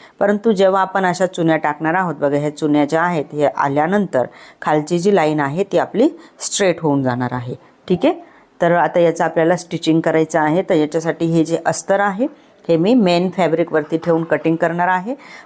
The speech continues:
मेन फॅब्रिक मी घेतलेलं आहे शायनिंगवालं, तर रेड कलरचं शायनिंगचं मी इथे, बघा,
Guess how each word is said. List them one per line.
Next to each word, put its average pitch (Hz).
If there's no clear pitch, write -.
मेन 214
फॅब्रिक 214
मी 208
घेतलेलं 185
आहे 185
शायनिंगवालं, 170
तर 170
रेड 160
कलरचं 170
शायनिंगचं 151
मी 165
इथे, 156
बघा, 156